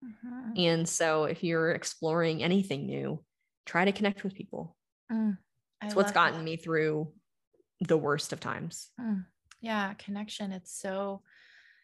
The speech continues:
Speaker 1: it is so crucial. And I think when we're going through those times, it can be so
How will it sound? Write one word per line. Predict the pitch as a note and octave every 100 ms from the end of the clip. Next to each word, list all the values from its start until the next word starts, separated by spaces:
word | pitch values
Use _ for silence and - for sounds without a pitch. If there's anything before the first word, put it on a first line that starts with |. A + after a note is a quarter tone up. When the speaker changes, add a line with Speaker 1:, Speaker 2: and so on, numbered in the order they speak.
| _
Speaker 1:
it | G#3+
is | B3 A3+
so | - A3
crucial. | A3 G#3 G3+ - F3+
And | E3+ F3
I | F3+
think | A3 G#3+
when | G#3+ F#3
we're | F3+
going | F#3 F#3 G3
through | F#3+ F3+
those | F3 E3+
times, | - F3+ F3 D#3+ F3 F3+ -
it | F#3+
can | G3 G3+
be | F#3+
so | - - F#3+ F#3+